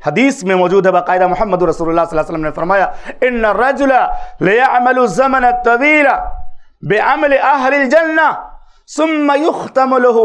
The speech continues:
अमलुहु बिअमल अहलिन नार," कि एक आदमी एक लंबे ज़माने तक जन्नत में ले जाने वाले आमाल सालिहा करता रहता है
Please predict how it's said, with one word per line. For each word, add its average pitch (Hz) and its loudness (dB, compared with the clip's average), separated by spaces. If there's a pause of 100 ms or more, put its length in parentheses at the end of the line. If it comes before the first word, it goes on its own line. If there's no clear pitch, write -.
अमलुहु 226 4
बिअमल 202 0
अहलिन 180 0
नार," 160 2 (960)
कि 185 2
एक 220 2
आदमी 254 -2
एक 277 2
लंबे 330 2
ज़माने 269 0
तक 262 -2 (260)
जन्नत 302 0
में 311 2
ले 285 4
जाने 277 0
वाले 254 4
आमाल 240 0
सालिहा 208 0
करता 180 0
रहता 143 -4
है - -10